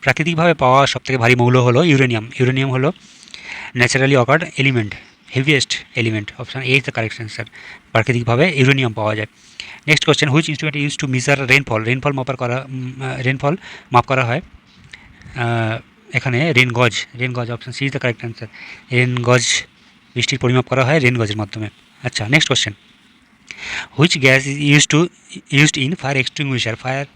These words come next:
এক্সটিংগুইশার হিসাবে ব্যবহার করা হয় অগ্নি নির্বাপক যন্ত্র কোন গ্যাস ব্যবহার করা হয়? না, কার্বন ডাইঅক্সাইড গ্যাস ব্যবহার করা হয়। অগ্নি নির্বাপক যে যন্ত্র, সেখানে কার্বন ডাইঅক্সাইড গ্যাস ব্যবহার করা হয়।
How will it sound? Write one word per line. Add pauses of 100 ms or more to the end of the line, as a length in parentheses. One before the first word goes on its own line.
(440)
এক্সটিংগুইশার
হিসাবে
ব্যবহার
করা
হয়
অগ্নি
নির্বাপক
যন্ত্র (1200)
কোন
গ্যাস
ব্যবহার
করা
হয়? (300)
না,
কার্বন
ডাইঅক্সাইড
গ্যাস
ব্যবহার
করা
হয়।
অগ্নি
নির্বাপক
যে (460)
যন্ত্র, (1000)
সেখানে
কার্বন
ডাইঅক্সাইড
গ্যাস
ব্যবহার
করা
হয়।